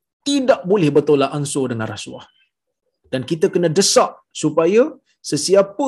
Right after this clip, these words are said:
yang terlibat dengan rasuah, jangan bagi memimpin orang lagi dah. Jangan bagi apa-apa jawatan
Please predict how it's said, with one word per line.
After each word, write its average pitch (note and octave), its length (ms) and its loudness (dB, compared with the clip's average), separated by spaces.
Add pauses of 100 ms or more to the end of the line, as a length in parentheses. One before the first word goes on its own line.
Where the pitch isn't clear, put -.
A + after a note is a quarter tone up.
(140)
yang F3 120 0 (140)
terlibat A#3 520 2
dengan G#3 240 0
rasuah, C4 300 -8 (540)
jangan A#3+ 440 0 (120)
bagi F#3+ 300 4
memimpin D3+ 440 0
orang A#2+ 240 -4
lagi B2+ 180 -10
dah. - 100 -14 (760)
Jangan D4+ 420 4
bagi G#3+ 220 6
apa-apa E3 240 2 (100)
jawatan A#2+ 340 -2